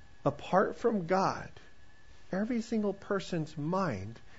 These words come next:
is blinded. Their, their understanding is darkened to the existence of God. They would rather pursue pleasure and wealth and fame and status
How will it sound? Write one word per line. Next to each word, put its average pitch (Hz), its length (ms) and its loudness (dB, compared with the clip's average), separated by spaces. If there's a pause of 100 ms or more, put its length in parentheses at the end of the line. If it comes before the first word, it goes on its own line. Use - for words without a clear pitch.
(140)
is 131 160 2
blinded. 151 640 4
Their, 147 80 8
their 160 220 6
understanding 214 600 6
is 143 180 6
darkened 131 800 10 (720)
to 175 200 6
the 160 160 12
existence 165 480 4
of 165 80 2
God. 214 200 12
They 220 120 12
would 226 160 8
rather 247 420 12
pursue 226 680 4 (260)
pleasure 240 580 12
and 156 220 10
wealth 240 420 12
and 160 160 10
fame 247 480 12
and 151 160 12
status 220 920 8